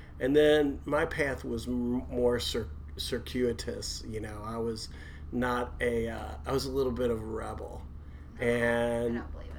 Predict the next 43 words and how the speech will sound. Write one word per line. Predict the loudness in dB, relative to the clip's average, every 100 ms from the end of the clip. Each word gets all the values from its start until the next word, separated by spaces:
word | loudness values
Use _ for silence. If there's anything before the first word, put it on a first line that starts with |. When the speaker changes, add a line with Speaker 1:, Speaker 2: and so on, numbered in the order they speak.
| -6
Speaker 2:
it. |
Speaker 1:
No, | 0 2
I | 6 6
know, | 6 6 4
I | 4
know. | 4 4 2 -2
I | 2
mean, | 8 8 10
when | 8
you | 8
look | 8 8
at | 8
me | 8
now, | 6 4 4 2 -2 -6 -12 -10
Speaker 2:
Yeah. | -10 -4
Speaker 1:
you | -2
think | 4 6 6
the | 2
hair's | 0 2 2 2
attached | -2 0 -2 -2 -4
to |
the | -4
hat. | -4 -6 -6 -10 -12 -12
Speaker 2:
Yeah, | -10 -10 0
Speaker 1:
But | 2
Speaker 2:
I |
Speaker 1:
it's | 2
Speaker 2:
mean | 4 4
Speaker 1:
not. | 4 0 -10 -14 -14 -6 0 2
It's | 4 6
mine. | 6 6 2 -2 -2
Speaker 2:
<laughs> | -2 -2 -2 -4 -8 -8
Speaker 1:
So, | 6 10 10 10 10 8 6 0 -10 0
uh, | 4 6 6 4 0 -8 -12 -12 -6
so | 0 4
I | 4
grew | 4 4 4
up, | 4
you | 2
know, | 2
Louisville's | 6 8 10 10 8
a | 4
great | 0 0 0